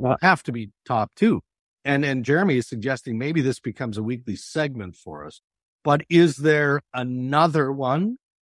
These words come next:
Speaker 2: Or what is your most significant travel nightmare? Hard to top getting stuck outside the hotel room naked.
Speaker 1: Yeah, that's, I mean, that,
Speaker 2: That's a good one.
Speaker 1: that leads,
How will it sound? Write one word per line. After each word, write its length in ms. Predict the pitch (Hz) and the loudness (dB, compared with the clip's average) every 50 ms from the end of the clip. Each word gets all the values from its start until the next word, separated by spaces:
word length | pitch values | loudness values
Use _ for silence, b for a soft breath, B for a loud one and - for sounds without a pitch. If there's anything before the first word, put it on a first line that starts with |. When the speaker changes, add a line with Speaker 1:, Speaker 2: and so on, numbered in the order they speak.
| _ _ _ _ | _ _ _ _
Speaker 2:
Or 220 | - 127 120 120 117 | -2 2 2 4 4
what 240 | 113 120 143 151 151 | 4 6 6 6 6
is 160 | 151 127 - | 4 2 2
your 220 | 131 127 123 120 110 | -2 -4 -2 -2 -2
most 400 | 117 123 117 113 - - - - | -2 0 -2 -2 -2 -6 -10 -10
significant 720 | 127 104 104 110 120 127 127 123 120 - 120 - 120 110 | -8 -6 -4 -4 -2 0 -2 -2 -2 -4 -6 -6 -6 -6
travel 360 | - - 123 113 110 107 101 107 | -4 -4 -2 -2 -2 -2 -4 -6
nightmare? 360 | 107 110 107 107 95 85 76 _ _ _ _ _ _ - | -6 -6 -6 -8 -8 -10 -12 _ _ _ _ _ _ 2
Hard 420 | 165 180 196 202 202 202 190 151 - | 4 6 8 8 8 8 6 4 2
to 100 | 185 151 | 0 -2
top 440 | - - - 143 135 131 127 123 - - _ _ _ _ _ _ _ _ _ _ _ _ - 123 113 | 0 2 4 4 6 6 4 2 0 -6 _ _ _ _ _ _ _ _ _ _ _ _ -16 -6 -2
getting 300 | 127 139 131 123 117 104 | 0 2 2 2 -2 -4
stuck 320 | - - 135 120 120 - | -4 -4 -2 -2 -2 -2
outside 420 | 123 107 98 - 127 117 110 107 | -2 -2 -2 -2 0 0 0 0
the 100 | 98 107 | -2 -4
hotel 380 | 98 107 104 90 - 107 98 92 | -4 -4 -4 -2 0 0 2 0
room 240 | 87 87 85 80 82 | 0 -4 -6 -6 -6
naked. 320 | 85 78 73 - - - _ _ _ _ _ _ _ _ _ _ _ _ - | -6 -8 -10 -12 -16 -20 _ _ _ _ _ _ _ _ _ _ _ _ 2
Speaker 1:
Yeah, 300 | 139 131 131 123 120 123 | 6 8 8 8 8 6
that's, 480 | 123 139 139 135 - - - - - - - | 6 6 4 4 2 -4 -16 -16 -6 0 2
I 100 | 147 131 | 4 4
mean, 200 | 131 139 135 135 | 4 4 2 4
that, 0 | |
Speaker 2:
That's 160 | 131 147 139 | 4 4 4
a 100 | 131 104 | 4 2
good 60 | 69 135 | -4 -4
one. 80 | - - | 2 4
Speaker 1:
that 220 | 147 131 113 - | 4 4 4 2
leads, 520 | - 127 127 120 117 117 113 - - _ | 0 0 0 0 -2 -4 -6 -12 -20 _